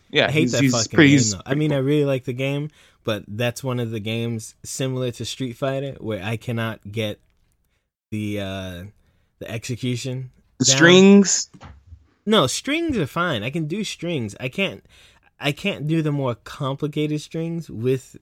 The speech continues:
Speaker 2: the fucking specials or ultras or E X in it. Like, it just doesn't come out. I mean, I can do strings. I can play footsies. I can, I can fucking block all day. I can do that. But, uh,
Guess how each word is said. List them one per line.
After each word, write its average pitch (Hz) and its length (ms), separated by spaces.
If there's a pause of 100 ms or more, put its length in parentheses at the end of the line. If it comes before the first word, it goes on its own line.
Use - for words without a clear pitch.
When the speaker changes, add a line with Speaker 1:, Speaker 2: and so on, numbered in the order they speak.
Speaker 2:
the 113 240
fucking 120 720
specials 123 760
or 104 120
ultras 117 680
or 101 60
E 113 260
X 117 300
in 117 240
it. 120 140 (240)
Like, 117 120
it 135 200
just 139 240 (320)
doesn't 135 320
come 143 180
out. 160 280
I 156 100
mean, 180 180
I 160 100
can 190 200
do 156 180
strings. 156 420
I 139 100
can 143 120
play 143 160
footsies. 139 560
I 127 100
can, 123 260 (380)
I 120 80
can 135 140
fucking 123 320
block 120 320
all 120 160
day. 110 400 (260)
I 123 120
can 120 140
do 117 180
that. 107 320 (180)
But, 113 320 (140)
uh, 104 320